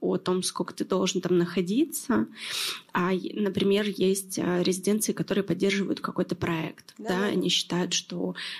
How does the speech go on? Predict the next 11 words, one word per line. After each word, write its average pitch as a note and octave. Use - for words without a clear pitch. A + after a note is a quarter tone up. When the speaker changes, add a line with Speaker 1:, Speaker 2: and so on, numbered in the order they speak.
Speaker 1:
этот F#3
проект -
ценен A#3
и -
нужно G3
его F#3
поддерживать. -
И E3+
вот, F3+
м, G3
ста-, -